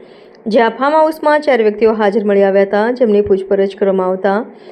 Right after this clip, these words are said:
તે ઉત્તર પ્રદેશ લાલગંજના આર્યમાન સિંહ ભૂપેન્દ્રસિંહ, મહારાષ્ટ્ર પુણેના પ્રસાદ તાનાજી ભગત, સનોજલાલ ક્લુટિસ લોપસ અને એન્જેલા અરવિંદ ગાયકવાડ હોવાનું બહાર આવ્યું હતું.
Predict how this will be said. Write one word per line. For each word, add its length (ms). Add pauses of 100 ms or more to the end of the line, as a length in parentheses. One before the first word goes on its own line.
(200)
તે 140
ઉત્તર 220
પ્રદેશ 400
લાલગંજના 640
આર્યમાન 580
સિંહ 220
ભૂપેન્દ્રસિંહ, 680 (160)
મહારાષ્ટ્ર 560
પુણેના 400
પ્રસાદ 480
તાનાજી 460
ભગત, 420 (1600)
સનોજલાલ 680
ક્લુટિસ 420 (120)
લોપસ 420
અને 140 (160)
એન્જેલા 400
અરવિંદ 220
ગાયકવાડ 420
હોવાનું 340
બહાર 240
આવ્યું 240
હતું. 180